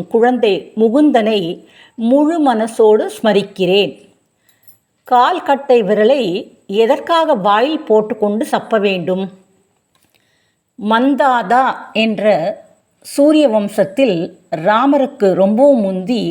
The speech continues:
ஒரு ராஜா இருந்தார். அவர் நேராக அவருடைய தகப்பனாரிடமிருந்து பிறந்து விட்டார். அதனால் அவருக்கு பால் கொடுப்பதற்கு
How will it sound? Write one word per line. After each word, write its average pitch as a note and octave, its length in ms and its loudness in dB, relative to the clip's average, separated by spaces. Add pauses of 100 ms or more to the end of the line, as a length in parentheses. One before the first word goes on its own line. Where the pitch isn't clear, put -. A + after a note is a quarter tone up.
(100)
ஒரு G#3+ 260 2
ராஜா G3 460 0
இருந்தார். D#3 540 -6 (760)
அவர் A#3 400 0 (560)
நேராக B3+ 640 2 (420)
அவருடைய G3 480 0
தகப்பனாரிடமிருந்து G#3+ 1200 -2 (200)
பிறந்து G#3+ 400 -2
விட்டார். F3 520 -2 (680)
அதனால் B3+ 440 0
அவருக்கு A3 460 0 (380)
பால் A#3+ 340 0
கொடுப்பதற்கு G#3 760 -2